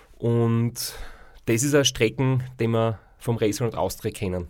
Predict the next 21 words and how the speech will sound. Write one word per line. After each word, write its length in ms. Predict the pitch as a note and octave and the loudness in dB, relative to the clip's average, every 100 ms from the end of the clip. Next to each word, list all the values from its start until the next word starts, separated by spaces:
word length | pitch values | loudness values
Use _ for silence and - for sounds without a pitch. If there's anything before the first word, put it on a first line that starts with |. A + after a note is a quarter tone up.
| - | -10
Also 200 | - - | -8 -6
ich 160 | A#2 A2+ | 0 0
am 80 | |
Radl, 400 | A2 F#2 G#2+ A2+ | 4 4 4 2
du 320 | G#2+ A2+ A2+ G#2 - - - - | -2 -2 -2 -4 -16 -20 -20 -4
als 200 | G#2 - | -4 -2
Betreuer 340 | - - G2 | -4 2 4
im 100 | A2 | 4
Auto, 560 | G2 G#2+ - C3 B2+ A#2+ - - - - | 6 4 6 4 4 0 -8 -20 -20 -6
wir 140 | B2 | -2
sind 260 | B2+ B2 A#2+ | 2 2 4
nicht 160 | A#2+ | 4
auf 100 | B2 | 2
der 120 | - B2 | -2 0
ganz 260 | A2 A#2+ | 2 2
gleichen 380 | - - C#3+ E3 | 0 -2 0 -2
Strecke, 320 | - A#2+ - | 0 -2 0
aber 100 | B2 | 0
es 120 | A#2 | 0
ist 160 | A#2 - | -4 -2
doch 240 | G#2 G#2 | -2 -2